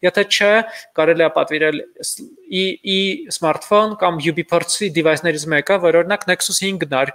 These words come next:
կարծեմ, այնտեղ support արած, ու Nexus հինգը տենց վատ device չի, կարելի է Nexus հինգ վերցնել, պարզապես քշել իրա վրա U B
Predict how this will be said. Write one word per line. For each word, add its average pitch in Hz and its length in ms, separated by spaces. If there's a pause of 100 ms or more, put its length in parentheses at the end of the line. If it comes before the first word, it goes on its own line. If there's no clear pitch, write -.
կարծեմ, 170 400
այնտեղ 135 180
support 147 400
արած, 170 240
ու 170 140
Nexus - 320
հինգը 214 180 (400)
տենց 170 220
վատ 156 180
device 156 240
չի, 175 160
կարելի 143 160
է 147 140
Nexus 139 260
հինգ 131 140
վերցնել, 160 260
պարզապես 131 380
քշել 135 240
իրա 127 160
վրա 147 180
U - 320
B 135 140